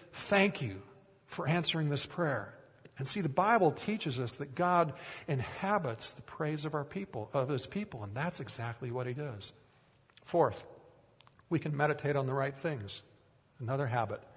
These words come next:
Paul says, "Finally, brothers and sisters, whatever is true, whatever is noble, whatever is right, whatever is pure, whatever is lovely, whatever is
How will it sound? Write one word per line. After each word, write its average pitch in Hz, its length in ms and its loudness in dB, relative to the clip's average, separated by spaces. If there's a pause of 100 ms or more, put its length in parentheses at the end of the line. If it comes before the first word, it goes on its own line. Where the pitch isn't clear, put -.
(400)
Paul 139 200 8
says, 135 240 -2
"Finally, 160 380 2
brothers 139 320 4
and 139 100 -2
sisters, 127 380 -4
whatever 151 280 4
is - 120 -2
true, 180 180 -4
whatever 139 320 4
is 127 80 0
noble, 139 380 -2
whatever 117 340 -6
is 113 140 -4
right, 156 420 -4
whatever 127 300 0
is 123 100 -2
pure, 160 260 -4
whatever 139 300 2
is 117 100 -4
lovely, 131 460 0
whatever 165 320 0
is 185 140 0